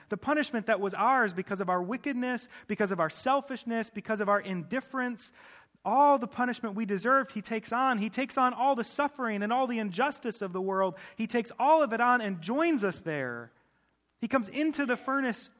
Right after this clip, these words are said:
with us in order to preserve us through it. Not to rescue us out of it, but to carry us through. And here's why that's so remarkable. Because no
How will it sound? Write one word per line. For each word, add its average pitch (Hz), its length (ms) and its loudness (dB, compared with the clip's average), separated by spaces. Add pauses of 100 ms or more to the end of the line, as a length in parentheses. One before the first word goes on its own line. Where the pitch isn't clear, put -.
with 302 280 0
us - 480 -2 (1400)
in 202 100 -12
order 247 220 -4
to 233 180 -6
preserve 226 600 -4
us - 240 -8
through 247 320 -6
it. - 240 -10 (1600)
Not 233 180 -2
to 220 100 -2
rescue 220 440 -2
us 156 200 -8
out 220 240 -2
of 170 120 -2
it, 165 120 -6
but 165 140 -10
to 180 40 -12
carry 269 460 -6
us - 260 -6 (140)
through. 180 560 -4 (2250)
And 185 100 -6
here's 262 140 -2
why 269 100 2
that's 254 200 0
so 285 180 -4
remarkable. 220 840 -2 (1400)
Because 196 200 -12
no 262 380 2